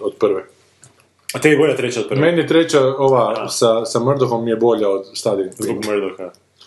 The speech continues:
Speaker 1: Pa zbog cijele spike, zbog... Baš, baš mi je dobra epizodica bila.
Speaker 2: Aha, aha, ok.
Speaker 1: A ovo ti je Moffat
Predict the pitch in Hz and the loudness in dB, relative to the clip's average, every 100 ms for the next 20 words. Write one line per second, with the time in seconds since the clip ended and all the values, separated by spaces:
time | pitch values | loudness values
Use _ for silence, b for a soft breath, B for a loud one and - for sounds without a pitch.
0 | b 190 190 185 170 131 - 120 104 95 | b 2 2 2 2 2 -2 -4 -2 -2
1 | 90 92 90 - _ _ _ _ _ - | -4 -4 -8 -10 _ _ _ _ _ -16
2 | 139 135 139 131 127 - 123 123 113 98 | -10 -8 -4 0 0 0 -2 -2 -2 -4
3 | 92 92 90 95 92 95 101 101 - 101 | -4 -6 -8 -8 -8 -8 -8 -10 -20 -16
4 | 104 95 - - _ 101 - 131 175 196 | -16 -16 -20 -20 _ -16 0 4 4 2
5 | 180 135 135 190 - 254 - | 0 0 2 2 2 0 0